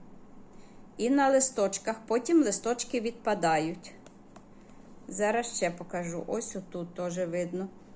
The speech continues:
Це як якесь вірусне захворювання.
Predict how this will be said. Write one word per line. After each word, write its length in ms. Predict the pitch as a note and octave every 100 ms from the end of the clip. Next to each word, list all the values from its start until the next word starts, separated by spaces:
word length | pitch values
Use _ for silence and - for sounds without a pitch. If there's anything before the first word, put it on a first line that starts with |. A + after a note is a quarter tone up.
| - - - -
Це 320 | - A#3+ D4
як 260 | B3+ F#3+ F#3+
якесь 440 | G3 C4+ C4 -
вірусне 500 | G3+ B3+ G#3+ G#3+ G#3+
захворювання. 1040 | G3 G3 - G#3 G3+ G3+ F#3+ G3 F#3+ F3+